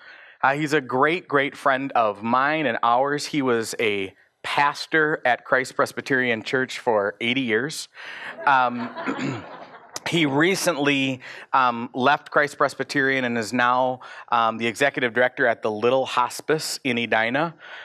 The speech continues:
Uh, and he really is an amazing, amazing man and person. And, um, I, he got to be,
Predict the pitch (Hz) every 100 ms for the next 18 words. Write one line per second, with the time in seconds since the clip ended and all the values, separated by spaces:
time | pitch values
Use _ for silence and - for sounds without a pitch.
0 | - 123 120 - 151 156 214 202 175 147
1 | - 147 127 120 127 143 160 147 139 123
2 | 120 120 113 110 107 113 - 107 107 113
3 | 113 - 107 95 - 107 - 92 82 -
4 | - - - - 127 123 120 117 - 127
5 | 117 107 107 104 - _ _ _ - -
6 | _ 135 147 151 - - 208 214 196 175
7 | 139 151 147 143